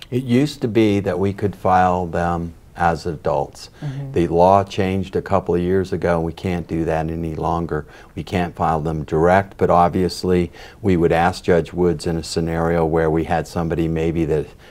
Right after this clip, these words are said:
Speaker 1: has used a gun five or six times and juvenile that they've, you know, they've hurt people, they've robbed people,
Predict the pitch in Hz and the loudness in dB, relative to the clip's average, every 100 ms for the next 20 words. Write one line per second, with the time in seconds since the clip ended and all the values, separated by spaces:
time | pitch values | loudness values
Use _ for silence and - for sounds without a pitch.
0 | - - 82 87 82 92 78 82 82 80 | -10 -6 -2 0 0 0 0 0 2 2
1 | 80 85 - 82 - - 90 90 87 - | 2 0 -2 -6 -6 -4 -2 0 -2 -6
2 | - - 85 82 73 78 80 82 80 80 | -10 -6 -2 -2 -2 -2 0 0 -2 -6
3 | - - - - 73 - 78 73 - - | -14 -20 -6 -2 0 0 -2 -2 -8 -20
4 | - - - 85 78 73 73 - 92 - | -20 -20 -8 -4 -2 -2 -2 4 4 2
5 | - 85 - 85 80 73 73 82 82 85 | -2 -2 2 2 2 0 2 4 6 4
6 | - 85 80 85 82 78 | 2 -4 -2 0 0 0